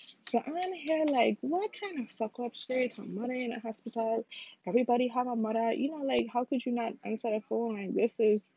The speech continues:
serious. Now, I don't know how their relationship works. I don't know if she lies about stuff. I don't. But from that day forward, homegirl could tell me her middle name and I won't believe her. And that's on fucking period. Because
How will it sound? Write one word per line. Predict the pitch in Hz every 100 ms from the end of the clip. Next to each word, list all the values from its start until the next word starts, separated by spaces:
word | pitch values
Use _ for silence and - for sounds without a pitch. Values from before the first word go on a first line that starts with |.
| - - _ -
serious. | - 285 320 262 - 202
Now, | 226 208 -
I |
don't | 220 240
know | 214 202 233 240
how | 226 233
their | 233
relationship | 233 233 233 233 226 -
works. | 220 220 226 208 165
I | 170
don't | -
know | 185 185 190 185 170
if |
she | - -
lies | 170 175 185
about | 175 175 185
stuff. | - 170 175 185 -
I | 160 -
don't. | 180 - - - - _ 196 -
But | 202 165 -
from | 226 190 185
that | 233 269
day | 262 269 285
forward, | 262 262 277 349 494 - _ _ _ _ _ -
homegirl | 247 226 262 277
could | 294 226
tell | 240
me | 220 240
her | 233
middle | 214 214 208
name | 214 262 302 254 208
and | 196
I | 196
won't | 190 180 -
believe | 180 175 185
her. | - -
And | 180
that's | 190 214 -
on | 185 185 -
fucking | 196 - 185
period. | 175 - 240 240 208 180 190
Because | 208 220